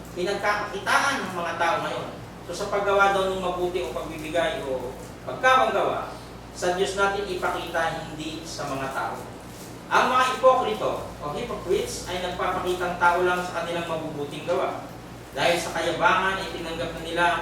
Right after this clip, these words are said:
kanilang gantimpala sa lupa, ngunit hindi sa langit. Natanggap mo na yung gusto mong matanggap. Ang pagbibigay ay mananatiling sikreto. Ito yung gusto ng Diyos eh. Ang Diyos na siyang nakakakita ng kabutihan ito sa kapwa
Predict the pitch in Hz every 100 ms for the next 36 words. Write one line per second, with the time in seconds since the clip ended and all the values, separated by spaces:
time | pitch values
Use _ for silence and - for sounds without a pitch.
0 | 160 160 165 156 156 156 - 170 175 180
1 | 240 254 - - - - - - 143 165
2 | 165 156 151 147 147 151 - - - -
3 | - 135 135 135 135 131 120 - - -
4 | 156 151 156 170 175 180 185 185 185 170
5 | 185 180 180 185 180 - 160 - - -
6 | - - - - - - - 208 208 196
7 | 202 214 214 202 202 196 196 196 185 196
8 | 196 196 190 180 180 170 165 208 175 -
9 | 190 202 202 196 - 202 190 190 - -
10 | - - - - - - - - - -
11 | 180 196 220 220 214 208 214 214 208 208
12 | 196 196 202 208 208 208 196 190 185 220
13 | 226 226 262 277 262 208 190 - 143 -
14 | -